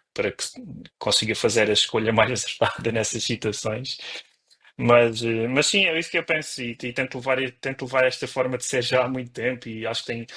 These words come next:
às vezes tenho tido esse feedback também por parte de outras pessoas e pessoas que me vão conhecendo, e eu conheci tantas pessoas neste mundo de fitness agora nos últimos dois anos, tem sido, tem sido mesmo muito bom, e o culturismo natural traz-nos isso,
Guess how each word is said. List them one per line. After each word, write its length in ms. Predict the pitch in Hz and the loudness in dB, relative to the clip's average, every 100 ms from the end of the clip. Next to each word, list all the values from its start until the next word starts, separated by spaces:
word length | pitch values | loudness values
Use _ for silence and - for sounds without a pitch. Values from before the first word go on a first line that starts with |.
| - | -6
às 160 | - 117 | 0 2
vezes 180 | 127 - | 2 0
tenho 140 | 131 | -4
tido 200 | 131 120 | -2 0
esse 180 | 120 - | 0 0
feedback 540 | 127 113 113 113 - - _ _ _ _ | -4 0 0 0 -10 -20 _ _ _ _
também 260 | - 113 110 | -6 -4 -4
por 180 | - 117 | -2 2
parte 240 | 120 110 | 6 4
de 80 | 120 | 4
outras 220 | 110 110 | 0 2
pessoas 500 | - - 117 113 113 117 | 2 2 2 2 2 0
e 80 | 113 | 0
pessoas 300 | - 127 123 | 4 4 4
que 80 | 127 | 4
me 60 | |
vão 140 | 123 123 | 4 4
conhecendo, 460 | 131 127 135 127 | 2 2 2 2
e 60 | 107 | 2
eu 200 | 110 107 | 0 -2
conheci 300 | - 120 127 | -2 0 0
tantas 320 | 120 120 120 - | 2 0 0 0
pessoas 300 | - 120 113 | 2 2 2
neste 260 | 113 - | 0 0
mundo 160 | 117 113 | -2 -2
de 60 | |
fitness 380 | - 120 113 - | -2 -2 -2 -2
agora 160 | 110 113 | -2 0
nos 120 | 110 | 2
últimos 320 | 117 - 113 | 2 2 0
dois 200 | 113 107 | 2 4
anos, 340 | 110 123 - - - - - _ _ _ _ | 2 2 -2 -6 -14 -18 -20 _ _ _ _
tem 100 | 113 | -2
sido, 320 | 107 120 110 - - | 2 0 0 -8 -2
tem 120 | 117 | 0
sido 220 | - 110 | 2 2
mesmo 200 | 110 107 | 4 4
muito 160 | 107 110 | 0 0
bom, 220 | 104 107 | 2 2
e 120 | 101 | 2
o 40 | 101 | 2
culturismo 420 | 107 110 107 110 | 0 2 2 2
natural 320 | - 110 110 | 4 8 8
traz-nos 400 | 113 104 101 95 | 8 4 4 0
isso, 440 | 107 104 - - | 0 2 0 -2